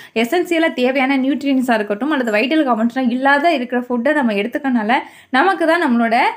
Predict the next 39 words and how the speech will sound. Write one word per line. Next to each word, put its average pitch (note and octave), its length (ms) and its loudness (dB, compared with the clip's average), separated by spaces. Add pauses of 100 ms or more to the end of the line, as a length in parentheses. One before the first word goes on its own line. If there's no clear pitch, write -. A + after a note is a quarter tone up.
(220)
அஹ், C4 200 2
ஹெல்த் D4 340 2
வந்து A3+ 320 0
பாதிக்கப்படுது, F#3+ 680 0
ஓகேவா. D4 420 0
"Food D#4+ 140 -2
laws D#4 300 2
have C4+ 240 0
come A#3+ 180 0
into B3 280 -2
the B3+ 120 -2
existence E4 420 -4
to C#4+ 80 -4
maintain B3 440 0
the C4 100 -4
quality A#3 400 0
of G3+ 80 -2 (120)
food E4 120 -2 (120)
produced D4+ 360 0
in B3+ 260 0
our A#3 120 -2
country. G3 480 -2 (260)
Let B3 180 2 (100)
us, F4+ 180 2 (180)
அஹ், A3 320 2
study E4+ 380 0 (120)
about G#3 480 0
the F#4+ 220 0
term C4 220 0 (200)
detail." G#3 340 -4
So G#3 180 -4
இதுதான் B3 240 -2
நம்ம A#3+ 160 0
வந்து A3+ 160 2
டீட்டெயிலாக A#3 280 -4
பார்க்க G3+ 320 -4
போறோம். - 120 2 (420)
"Food C#4+ 160 0
laws D#4+ 180 2